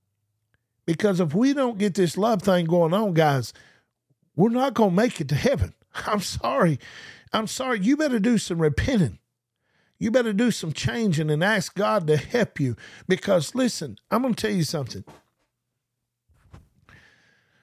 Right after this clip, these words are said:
think our mouth gets us in trouble more than anything. Why? Because Proverbs says it.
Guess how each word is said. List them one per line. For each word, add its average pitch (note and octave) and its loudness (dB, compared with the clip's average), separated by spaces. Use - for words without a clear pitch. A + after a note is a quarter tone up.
think B3+ -6
our G#3 4
mouth G3 0
gets F3 -2
us F3 -6
in D#3+ -6
trouble E3 2
more D#3+ 4
than D3+ 2
anything. B2 -2
Why? F#3+ 4
Because D3 0
Proverbs G#3 4
says A#3 -2
it. A2 -12